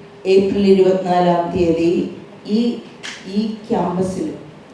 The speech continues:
തന്നെ ആരംഭിച്ച, ആ, ഒരു മഠമാണ് സെയിന്റ് ട്രീസസ് കോൺവെന്റ്. അതേ സമയം തന്നെ ആണ്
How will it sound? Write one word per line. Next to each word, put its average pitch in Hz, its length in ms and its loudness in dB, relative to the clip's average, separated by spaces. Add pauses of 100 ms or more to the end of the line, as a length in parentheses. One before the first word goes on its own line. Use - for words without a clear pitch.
(120)
തന്നെ 156 220 -6 (100)
ആരംഭിച്ച, 156 480 -2 (840)
ആ, 147 40 -8 (320)
ഒരു 147 280 -2 (1040)
മഠമാണ് 147 800 -4
സെയിന്റ് 156 300 -6
ട്രീസസ് 151 480 -4
കോൺവെന്റ്. 170 520 0 (1040)
അതേ 175 240 2 (140)
സമയം 165 320 -4 (100)
തന്നെ 156 300 0 (340)
ആണ് 147 240 -8